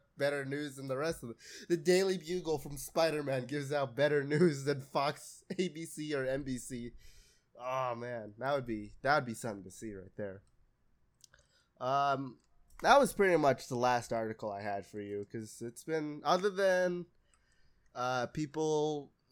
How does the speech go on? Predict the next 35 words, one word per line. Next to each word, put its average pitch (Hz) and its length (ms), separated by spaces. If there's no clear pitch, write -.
taking 147 360
horse 147 360
medicine 165 640
and 107 320
fantasy 135 400
football 131 760
and 98 240
the 117 100
Indian 123 380
media 123 320
outlets 120 420
using 113 320
Arma 117 220
three 135 200
footage, 139 400
I 135 120
don't 151 100
know 147 120
what 143 140
else 143 220
I 143 60
got 147 240
for 110 100
this 104 220
week, 104 320
other 117 180
than 120 140
allergies. 107 680
<laughs> - 720
Fuck 147 200
allergies. 107 500
What 170 120
do 196 40
you 170 100
got? 104 240